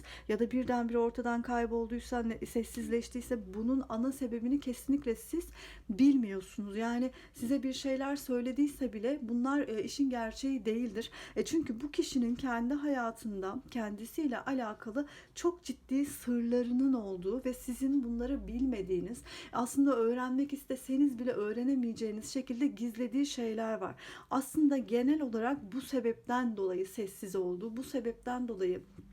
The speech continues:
e, sizden uzaklaşmış olduğu görünüyor bu kişinin. E, onu söyleyeyim. Bir seyahat, düzen değişikliği, başka bir yerde ya da durumda olma arzusu, olmak istenilen yer. Şimdi burada ne var biliyor musunuz? Aslında kendi içinde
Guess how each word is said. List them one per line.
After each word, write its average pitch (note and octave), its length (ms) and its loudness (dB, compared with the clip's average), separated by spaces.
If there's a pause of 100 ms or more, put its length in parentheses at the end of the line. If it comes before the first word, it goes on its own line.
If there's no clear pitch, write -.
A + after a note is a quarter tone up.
(340)
e, G#3 60 -4
sizden G#3 440 -4 (380)
uzaklaşmış A3 720 -2
olduğu G3 360 -2
görünüyor G3 480 -4
bu G3+ 100 -12
kişinin. C4 480 2 (200)
E, A3 140 6
onu B3+ 260 4
söyleyeyim. A3 580 0 (300)
Bir C4 180 4
seyahat, B3+ 640 2 (120)
düzen B3 440 6
değişikliği, A3 800 2
başka A3 420 0
bir C4 120 2
yerde A#3 400 0
ya B3 300 2
da G#3+ 220 0
durumda B3+ 360 2
olma A#3+ 420 4
arzusu, G#3 540 0 (280)
olmak C#4+ 420 6
istenilen A3+ 680 0
yer. G3 180 -4 (300)
Şimdi C#4 240 4
burada D4 280 4
ne C4+ 160 4
var G3+ 240 0
biliyor A#3+ 180 4
musunuz? G#3 380 -4 (240)
Aslında C#4+ 480 8
kendi B3+ 380 4
içinde B3 580 0